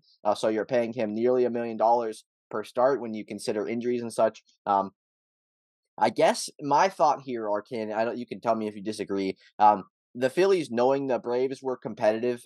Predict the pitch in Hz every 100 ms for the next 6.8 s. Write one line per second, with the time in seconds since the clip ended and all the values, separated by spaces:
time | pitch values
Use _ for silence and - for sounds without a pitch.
0 | - 113 104 104 101 120 117 117 113 104
1 | 110 110 - 113 113 92 110 110 110 117
2 | 113 - _ 120 120 - 110 - 120 117
3 | 101 - 101 110 120 123 139 131 127 117
4 | _ - 98 101 - 139 135 - - 123
5 | 127 - 117 123 131 127 120 113 110 110
6 | 113 120 110 101 113 120 120